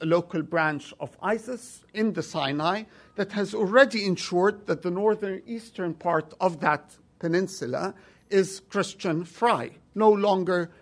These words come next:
a place where any Christian lives, driven out by the bombings of churches and the kidnappings there. As we've heard the stories of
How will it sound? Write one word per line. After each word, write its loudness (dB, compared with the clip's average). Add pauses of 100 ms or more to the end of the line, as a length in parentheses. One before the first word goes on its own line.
(460)
a -10
place -2
where -2
any -2
Christian -6
lives, -2 (240)
driven -2
out 0
by -2
the -8
bombings -2
of -12
churches 0 (140)
and -4 (220)
the -8
kidnappings -6
there. -2 (1300)
As 2
we've 2
heard 12
the 2
stories 2
of 0